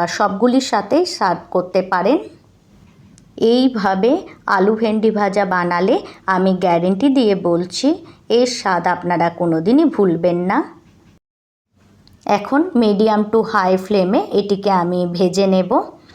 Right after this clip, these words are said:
এই দেখুন বন্ধুরা, আলু ভেন্ডি ভাজাটি আমার পুরোপুরিভাবে তৈরি হয়ে গেছে। এখন গ্যাসের ফ্লেমটা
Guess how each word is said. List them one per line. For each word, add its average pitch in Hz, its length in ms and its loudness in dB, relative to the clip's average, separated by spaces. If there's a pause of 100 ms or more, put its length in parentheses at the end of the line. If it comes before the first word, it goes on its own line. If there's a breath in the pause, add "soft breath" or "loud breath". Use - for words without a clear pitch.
(300 loud breath)
এই 214 160 4
দেখুন 208 220 0 (100)
বন্ধুরা, 220 400 2 (380)
আলু 202 220 2
ভেন্ডি 196 340 0
ভাজাটি 190 380 0 (120)
আমার 180 240 0
পুরোপুরিভাবে 190 680 0 (120)
তৈরি 180 360 0
হয়ে 170 280 2
গেছে। 180 300 -2 (600 loud breath)
এখন 262 180 0 (120)
গ্যাসের 220 380 2
ফ্লেমটা 247 320 0